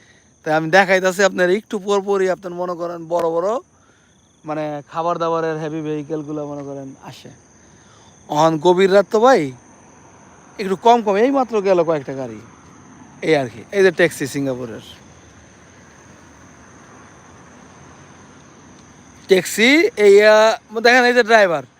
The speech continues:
কোনো মনে করেন ই নাই। এই যে রাত করে ট্যাক্সি আপনার মনে করেন দেড় গুণ। রাত্র বারোটা ক্রস করবো, এই যে মালয়েশিয়াতে আসলো,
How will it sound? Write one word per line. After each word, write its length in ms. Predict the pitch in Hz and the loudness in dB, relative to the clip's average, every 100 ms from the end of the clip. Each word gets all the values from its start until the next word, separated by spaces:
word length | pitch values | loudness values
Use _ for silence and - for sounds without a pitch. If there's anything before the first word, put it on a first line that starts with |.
| _ _ _ _ _ | _ _ _ _ _
কোনো 200 | 247 262 277 | -6 -2 0
মনে 160 | 269 262 247 | 0 0 0
করেন 440 | 247 240 233 254 - | 0 -2 -4 -8 -10
ই 120 | 233 | -6
নাই। 220 | 196 147 127 _ _ _ - | -6 -6 -10 _ _ _ -6
এই 140 | 208 | -2
যে 140 | 233 233 | 2 4
রাত 180 | 226 220 | 2 2
করে 220 | 233 220 | 0 0
ট্যাক্সি 360 | 214 226 - 214 214 | 2 -2 -4 -2 -2
আপনার 240 | 196 196 | -2 -4
মনে 180 | 202 202 | -2 -2
করেন 320 | 190 202 202 | -2 -2 -2
দেড় 200 | 180 180 | 0 0
গুণ। 180 | 160 139 113 _ _ _ _ _ _ - | -2 -10 -14 _ _ _ _ _ _ -8
রাত্র 300 | 170 202 196 | -8 -6 -2
বারোটা 360 | 202 208 214 196 | 2 2 0 -2
ক্রস 200 | 220 220 - | -4 -4 -2
করবো, 180 | 226 240 - | -2 -2 2
এই 100 | 226 | 2
যে 80 | |
মালয়েশিয়াতে 440 | 208 190 175 170 160 | 4 2 0 -4 -4
আসলো, 300 | 147 - | -6 -10